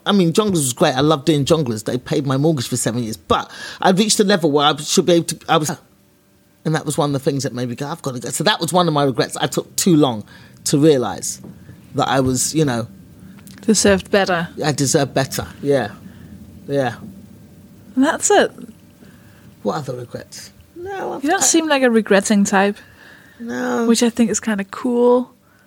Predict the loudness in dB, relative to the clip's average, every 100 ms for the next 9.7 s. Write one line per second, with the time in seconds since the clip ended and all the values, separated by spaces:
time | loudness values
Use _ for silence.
0 | -14 -12 -2 2 4 4 4 2 -2 0
1 | -4 -4 -10 -10 -8 -2 -2 2 0 2
2 | 2 4 0 2 0 0 2 2 2 0
3 | 0 0 0 4 4 4 0 0 2 2
4 | 2 4 4 4 4 0 0 -4 0 0
5 | 0 -4 -8 -20 -20 -20 -20 _ _ -4
6 | -2 0 0 0 0 2 2 0 0 0
7 | 0 -2 -2 -2 0 0 2 2 2 -2
8 | -8 -8 -8 -4 -4 -2 -4 0 2 4
9 | 2 0 -4 -4 -4 -6